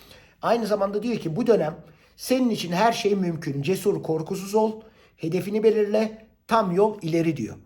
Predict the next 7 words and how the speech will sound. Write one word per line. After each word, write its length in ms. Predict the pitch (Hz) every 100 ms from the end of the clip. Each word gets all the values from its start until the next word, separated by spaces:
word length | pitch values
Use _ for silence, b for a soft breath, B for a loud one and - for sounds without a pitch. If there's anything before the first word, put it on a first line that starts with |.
| _ b b b b b b _ -
Bazı 560 | 113 - 226 294 254
yaylar 320 | 247 220 214
için 420 | 185 147 131 - - _ _ _ _ _ _ -
ciddi 460 | 113 139 143 180 262
anlamda 420 | 247 190 170 160
sevgili 400 | - 151 147 147
dostlar, 400 | 143 139 190 190